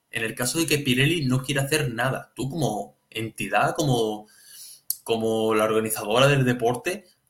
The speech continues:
tú puedes modificar eso. Obviamente, los equipos deberán estar de acuerdo o no.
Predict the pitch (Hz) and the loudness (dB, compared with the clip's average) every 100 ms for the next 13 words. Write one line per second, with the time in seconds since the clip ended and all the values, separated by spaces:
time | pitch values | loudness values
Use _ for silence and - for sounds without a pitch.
0 | _ 147 143 143 196 127 120 110 123 110 | _ -2 0 0 0 0 0 -2 -2 0
1 | 110 110 95 - _ _ - 113 117 139 | 0 -2 -8 -12 _ _ -4 2 4 4
2 | 143 113 - - _ 107 - 127 120 98 | 4 -4 -8 -18 _ -6 -2 0 0 -4
3 | 92 92 98 104 104 113 123 147 165 - | -8 -10 -12 -10 -6 -2 0 0 -4 -12
4 | _ _ _ _ _ - 98 120 - 135 | _ _ _ _ _ -10 -4 -4 -4 -6
5 | - | -16